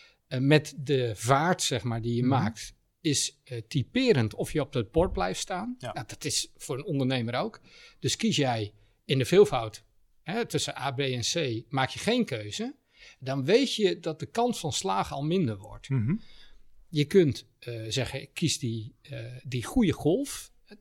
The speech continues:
Speaker 1: Dat, dat is voor jou de drijvende kracht richting toekomst.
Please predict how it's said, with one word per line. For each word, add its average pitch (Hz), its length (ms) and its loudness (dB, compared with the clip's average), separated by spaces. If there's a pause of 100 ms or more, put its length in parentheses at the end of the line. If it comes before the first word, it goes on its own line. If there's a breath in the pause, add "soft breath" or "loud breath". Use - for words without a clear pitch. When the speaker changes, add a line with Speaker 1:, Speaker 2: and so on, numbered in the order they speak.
(120)
Speaker 1:
Dat, 160 160 -8 (140)
dat 180 360 0
is - 400 2
voor 160 240 2
jou 175 520 4
de 139 160 -4
drijvende 160 440 4
kracht 135 260 0
richting 117 320 -4
toekomst. - 560 -8